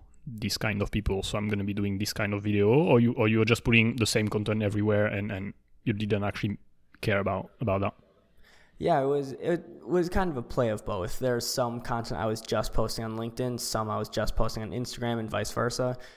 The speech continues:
Speaker 2: Uh, but overall, when I hopped on LinkedIn, I stopped posting a lot of uh, a lot of videos on Instagram, actually. So I pretty much went all in on LinkedIn. I still cross-promoted a little bit, um,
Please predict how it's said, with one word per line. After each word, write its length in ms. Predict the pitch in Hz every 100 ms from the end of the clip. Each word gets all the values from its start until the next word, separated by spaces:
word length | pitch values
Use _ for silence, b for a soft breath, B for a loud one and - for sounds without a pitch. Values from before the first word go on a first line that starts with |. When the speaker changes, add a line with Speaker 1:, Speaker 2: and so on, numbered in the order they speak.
| B
Speaker 2:
Uh, 280 | - 104 104
but 260 | 110 123 -
overall, 640 | 135 151 160 113 113 113 113
when 180 | 104
I 140 | 107 107
hopped 340 | 123 123 -
on 220 | 131 127
LinkedIn, 380 | 120 117 117 107
I 160 | 90 107
stopped 540 | - - 110 120 -
posting 380 | - 113 - 113
a 60 | 110
lot 240 | 101 101
of 280 | 98 113 - b b b
uh, 460 | 110 101 104 101 95 - _ -
a 40 |
lot 240 | 120 107 113
of 80 | 107
videos 380 | 107 110 104 104
on 200 | 101 107
Instagram, 480 | 87 - - 104 104
actually. 320 | 95 - 107
So 140 | - 110
I 80 |
pretty 240 | 123 143 135
much 120 | 120
went 160 | 104 -
all 360 | - 117 117 110
in 300 | 110 104 -
on 600 | - 104 101 52 101 - -
LinkedIn. 600 | 107 120 110 110 101 - - b -
I 80 |
still 180 | 127 165
cross-promoted 680 | - 110 110 - 113 107 104
a 40 |
little 260 | 101 110 113
bit, 200 | 120 123 - 90
um, 400 | 87 98 82 -